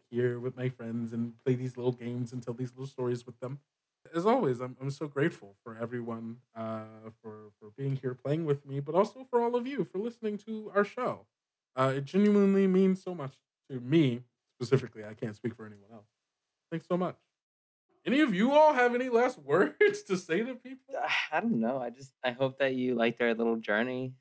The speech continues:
Speaker 2: I hope that you appreciated, uh, the way that all of our characters grew and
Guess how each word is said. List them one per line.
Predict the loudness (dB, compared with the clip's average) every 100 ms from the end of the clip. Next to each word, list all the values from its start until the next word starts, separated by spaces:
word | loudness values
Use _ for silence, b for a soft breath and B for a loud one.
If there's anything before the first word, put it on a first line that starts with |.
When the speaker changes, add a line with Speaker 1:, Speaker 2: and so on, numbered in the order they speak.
| -18
Speaker 2:
I | -10
hope | -8 -4
that | -2 -2 -4 -8 _ 0
you | 2 4 2
appreciated, | -2 -2 -2 0 0 0 -2 -4 -2
uh, | -2 -2 -6
the | -2
way | 0
that | 0 0
all | -2
of | -2
our | -6 _
characters | -2 -2 -2 -4 -4 _ 0
grew | 0 0 -2
and | -2 -2